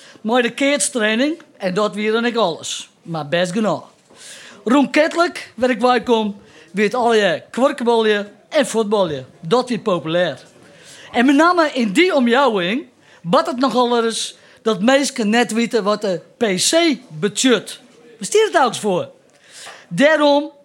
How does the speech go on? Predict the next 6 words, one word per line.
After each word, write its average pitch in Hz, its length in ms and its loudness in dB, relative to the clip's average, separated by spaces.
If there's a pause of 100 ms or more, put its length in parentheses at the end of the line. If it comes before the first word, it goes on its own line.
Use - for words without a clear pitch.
(180)
voor 208 200 -8
alle 247 280 2
Friesen, 247 640 -2
een 180 60 -4
mooie 277 440 2
kans, 240 440 -2